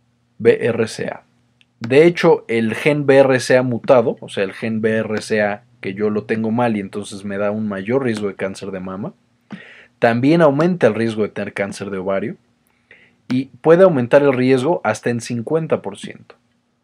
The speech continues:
O sea, aumenta de manera muy, muy importante la mutación de estos genes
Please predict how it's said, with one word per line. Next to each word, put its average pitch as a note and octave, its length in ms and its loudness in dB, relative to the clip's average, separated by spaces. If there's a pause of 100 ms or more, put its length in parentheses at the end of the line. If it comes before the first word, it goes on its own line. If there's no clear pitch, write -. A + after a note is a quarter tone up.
(240)
O - 40 -16
sea, - 180 -2
aumenta C3 440 0
de C#3+ 40 6
manera A#2+ 320 2
muy, C#3+ 300 0
muy D#3+ 220 -2
importante A#2 600 -4
la F#2 80 -10
mutación G2 540 -10
de G2 80 -6
estos G#2+ 320 -12
genes D3+ 420 -6